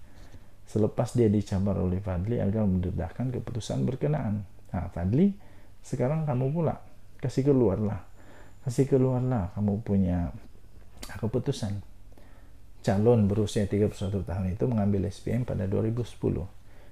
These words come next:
dan mendapat keputusan semua E, meliputi E tambah, E, dan E tolak. Pelajar sekolah menengah Chung Hua di Port Dickson Negeri Sembilan itu turut mendapat keputusan lebih baik dalam mata pelajaran bahasa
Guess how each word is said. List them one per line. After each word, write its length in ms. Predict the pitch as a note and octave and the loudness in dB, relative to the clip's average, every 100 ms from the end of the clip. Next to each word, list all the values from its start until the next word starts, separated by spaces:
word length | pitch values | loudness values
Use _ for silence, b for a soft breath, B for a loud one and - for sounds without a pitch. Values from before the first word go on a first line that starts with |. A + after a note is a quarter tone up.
| b | b
dan 240 | - G#2 G#2 | 2 4 6
mendapat 480 | F#3+ F#2+ - G2 - | 6 2 0 -2 -2
keputusan 560 | - G2 F2+ - A2+ G#2+ | -4 -2 -4 -4 -2 -2
semua 480 | - B2+ D#3 D3+ D3 D2+ | 0 0 2 2 0 -2
E, 160 | E2 - - - | -8 -12 -18 -8
meliputi 720 | - F#2 G2 F#2+ G2+ B2+ B2+ - | -4 -2 -2 -4 2 2 2 -2
E 160 | F#2 | -6
tambah, 480 | D2 E2 E2+ B2 C#3+ - - - | -2 -2 0 0 -2 -8 -16 0
E, 240 | A2 B2 C3+ | 2 4 2
dan 160 | A2+ G#2+ B2 | 0 0 -2
E 80 | - | -4
tolak. 400 | - E2 - - B B B B B B | -6 -6 -10 -16 B B B B B B
Pelajar 420 | - D#3+ F#3 F#3 E3 | 2 4 6 4 2
sekolah 320 | E3 C#3+ C#3 | 4 6 6
menengah 320 | C3+ B2 A2 | 4 4 2
Chung 400 | - C3 A#2 G#2 | 2 2 4 2
Hua 400 | - C#3 G#2 G2 | 2 0 0 -2
di 160 | A2+ G#2+ | -2 0
Port 240 | F#2+ - | 0 -2
Dickson 400 | G2 - F2 F2 | -2 -2 -2 0
Negeri 160 | F2+ F2 | -2 -2
Sembilan 480 | F2 F2 D#2+ E2 | -2 0 0 -2
itu 160 | F2 C3 | -2 -2
turut 400 | B2 A#2 B2+ - | 0 2 2 2
mendapat 400 | F2+ F2 - A#2+ | 0 0 -2 -6
keputusan 720 | - - F#2 G2+ - F#2+ F2+ | -6 -8 -6 -6 -4 -4 0
lebih 400 | A#2+ E3 F3+ E3+ | 2 2 2 2
baik 320 | - A2+ - | 2 0 -2
dalam 400 | F#2 F2+ F2+ F2+ | -2 0 0 0
mata 320 | G2+ F#2 F#2 F#2 | -2 -2 -4 -4
pelajaran 560 | E2+ F2 F#2 F2 F2+ | -4 -4 -2 -2 -2
bahasa 240 | F2 F#2 | -2 -4